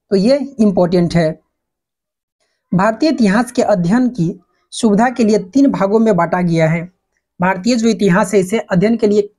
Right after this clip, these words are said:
कितने भागों में बांटा गया है? तो तीन भागों में बांटा गया है। प्राचीन इतिहास, मध्यकालीन और आधुनिक, यानी कि प्राचीन भारत, मध्यकालीन भारत और आधुनिक भारत।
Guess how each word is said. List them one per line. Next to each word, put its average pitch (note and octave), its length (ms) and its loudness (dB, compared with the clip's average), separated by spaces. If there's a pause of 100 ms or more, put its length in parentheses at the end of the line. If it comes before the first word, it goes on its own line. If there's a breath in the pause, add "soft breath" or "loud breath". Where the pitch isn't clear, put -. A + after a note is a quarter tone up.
(180)
कितने G#3+ 200 -2
भागों A3+ 240 0
में A#3+ 140 0
बांटा A3+ 220 -2
गया A#3+ 220 -2
है? B3+ 180 -4 (420 soft breath)
तो F#3 60 -2
तीन B3 320 2
भागों F#3+ 280 0
में G#3 160 0
बांटा D#3+ 240 0
गया D#3+ 280 0
है। E3 160 -2 (580)
प्राचीन A3 420 2
इतिहास, B3 580 0 (1120)
मध्यकालीन A3 840 0
और G#3 80 2
आधुनिक, F3+ 520 -2 (100)
यानी G3+ 200 2
कि C4+ 180 2
प्राचीन A#3 460 0
भारत, A3+ 340 -2
मध्यकालीन G3 540 0
भारत A3 260 -2
और G#3+ 200 -2
आधुनिक F#3+ 480 0
भारत। E3 340 0